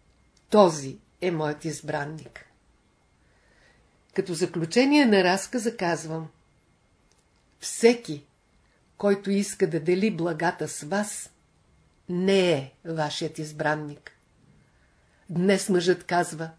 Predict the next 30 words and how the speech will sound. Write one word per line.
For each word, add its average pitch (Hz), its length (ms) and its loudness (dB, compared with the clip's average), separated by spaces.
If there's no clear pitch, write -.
"Да 202 140 6
разделя 202 380 6
благата 208 500 2
с 160 100 -6
жена 165 360 -2
си." - 300 -14
Жената 196 460 2
казва: 160 420 0
"Да 175 160 -2
разделя 175 440 2
благата 196 520 0
с 214 100 -12
мъжа 160 320 -4
си." - 260 -12
Докато 143 420 -14
казват 214 420 2
така, 233 400 0
те 190 300 0
не 160 140 -2
са 160 200 -2
един 151 360 -2
за 147 160 -6
друг. 160 420 -12
Това 185 260 2
скарва 185 580 -2
хората 180 640 0
и 196 120 6
разваля 175 500 2
любовта 165 580 -6
им. 165 240 -8